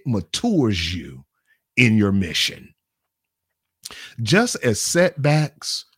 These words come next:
cause you to refocus and reassess and reassure yourself, it also helps you. Here's a fourth thing that setbacks do.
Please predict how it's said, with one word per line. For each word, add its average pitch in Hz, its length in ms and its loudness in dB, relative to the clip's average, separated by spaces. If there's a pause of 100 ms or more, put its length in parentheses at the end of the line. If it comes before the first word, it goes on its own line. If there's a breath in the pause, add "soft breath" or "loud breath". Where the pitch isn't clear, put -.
cause 139 340 0
you 135 80 0
to 110 100 -2
refocus 131 1160 0
and 85 160 -12
reassess 131 960 2 (300 loud breath)
and 95 200 -6
reassure 127 540 2
yourself, 135 800 -2 (560 loud breath)
it 139 180 -2 (100)
also 180 520 -2
helps - 420 -6
you. 117 80 0
Here's 139 280 2
a 104 60 -2
fourth 156 420 -2
thing 107 300 -2
that 92 200 -6
setbacks 95 600 -4
do. 87 320 -12